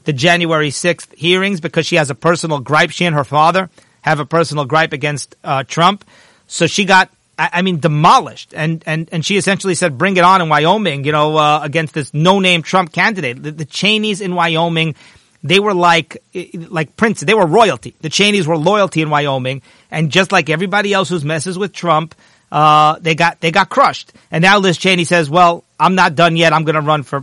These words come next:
president," or at least she strongly hinted that. She has no chance. I, it's amazing to me how these politicians, they're so delusional and so ego-driven. Liz Cheney has no chance. I would give anything to see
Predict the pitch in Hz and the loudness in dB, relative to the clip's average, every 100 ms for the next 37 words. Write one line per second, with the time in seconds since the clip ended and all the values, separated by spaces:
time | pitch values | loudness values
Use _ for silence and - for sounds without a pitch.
0 | - - 180 151 135 139 143 156 143 - | -10 -4 -2 -2 -4 -4 -2 -2 -4 -4
1 | 143 147 - 185 185 175 160 147 - _ | -6 -6 -4 0 2 2 -2 -4 -6 _
2 | _ - 196 180 151 123 107 117 _ _ | _ -6 -4 -2 -4 -6 -10 -12 _ _
3 | _ _ - 208 185 202 175 185 120 - | _ _ -6 0 2 2 0 -2 -4 -10
4 | - 165 190 170 180 220 196 165 151 160 | -10 -8 -6 -4 0 0 0 -4 -4 -2
5 | 151 151 127 170 165 185 185 165 143 143 | 0 -2 -2 -2 0 -2 -6 -4 -4 -4
6 | - 196 156 151 185 151 151 143 - 170 | -2 -2 -2 -2 -2 -4 -6 -4 -2 -2
7 | 185 170 151 110 175 139 131 127 _ _ | -2 -2 -4 -2 -2 -2 -4 -6 _ _
8 | _ 165 202 - 196 190 156 156 135 175 | _ -2 0 0 -2 0 0 -2 -2 0
9 | 175 - 175 151 185 202 147 135 170 185 | -2 -2 -4 -2 0 0 -2 -2 0 2
10 | 202 131 131 120 143 170 156 147 | 0 -4 -8 -6 -4 0 0 0